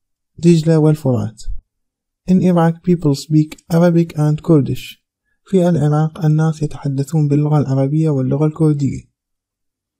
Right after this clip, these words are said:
The Iraqi flag is red, white and black,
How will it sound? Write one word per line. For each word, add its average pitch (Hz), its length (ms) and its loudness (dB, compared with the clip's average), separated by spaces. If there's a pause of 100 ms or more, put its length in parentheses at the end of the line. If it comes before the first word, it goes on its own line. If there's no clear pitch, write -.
(380)
The 151 160 -2
Iraqi 175 360 2
flag 160 360 0
is 139 160 -2
red, 165 400 0
white 156 400 0
and 151 300 0
black, 147 480 -2